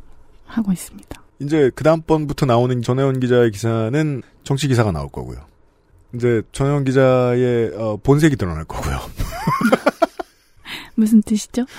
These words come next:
Speaker 1: <laughs>
Speaker 2: 뭐, 정치부 가신다고 걱정을 많이 하시는데 굳이 걱정하실 이유가 전혀 없다. 라는 말씀을 미리 드리면서.
Speaker 1: 네,
Speaker 2: 네,
Speaker 1: 감사합니다.
Speaker 2: 물론 바빠서 자주 못 볼 수는 있습니다. 저희 방송이 이 얘기를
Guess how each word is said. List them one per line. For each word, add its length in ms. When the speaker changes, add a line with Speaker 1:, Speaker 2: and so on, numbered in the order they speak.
Speaker 1:
<laughs> 320
Speaker 2:
뭐, 180
정치부 400
가신다고 320
걱정을 320
많이 180
하시는데 500
굳이 200
걱정하실 480
이유가 200
전혀 240
없다. 340
라는 200
말씀을 300
미리 160
드리면서. 480
Speaker 1:
네, 80
Speaker 2:
네, 200
Speaker 1:
감사합니다. 260
Speaker 2:
물론 200
바빠서 340
자주 160
못 120
볼 140
수는 180
있습니다. 340
저희 220
방송이 760
이 340
얘기를 540